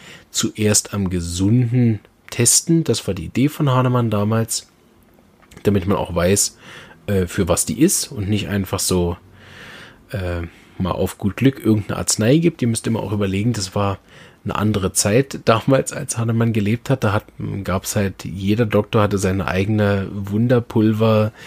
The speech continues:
Wundertinkturen, Wundertherapien, oder? Und nichts davon war seriös geprüft. So war das eigentlich Hahnemanns Version von dem, was wir heute haben, eine doppelblind randomisierte Studie.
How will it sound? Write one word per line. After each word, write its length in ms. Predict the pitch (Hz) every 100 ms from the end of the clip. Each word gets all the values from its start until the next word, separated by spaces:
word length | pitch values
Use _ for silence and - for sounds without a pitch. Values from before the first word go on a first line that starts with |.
| - - -
Wundertinkturen, 1800 | 101 104 113 110 107 107 95 - 104 - 110 - 110 113 113 117 110 107
Wundertherapien, 1120 | 98 104 113 113 - 104 98 - 117 127 127 123
oder? 360 | 101 104 127 - - - - - _
Und 360 | 113 107 104
nichts 320 | 120 110 - -
davon 340 | 110 113 107
war 100 | 104
seriös 540 | 98 95 95 92 110
geprüft. 480 | - 85 - 135 -
So 140 | 120 104
war 80 |
das 120 | 104 104
eigentlich 320 | 95 101 -
Hahnemanns 480 | 92 113 127 95 92
Version 540 | 92 87 90 101 107
von 380 | - 95 92 92
dem, 200 | 95 98
was 200 | 98 -
wir 80 | 92
heute 320 | 98 98 101
haben, 220 | 98 101
eine 140 | 98
doppelblind 680 | 92 95 - 98 101 98 98
randomisierte 640 | 98 95 95 92 95 92 107
Studie. 460 | - 143 147 151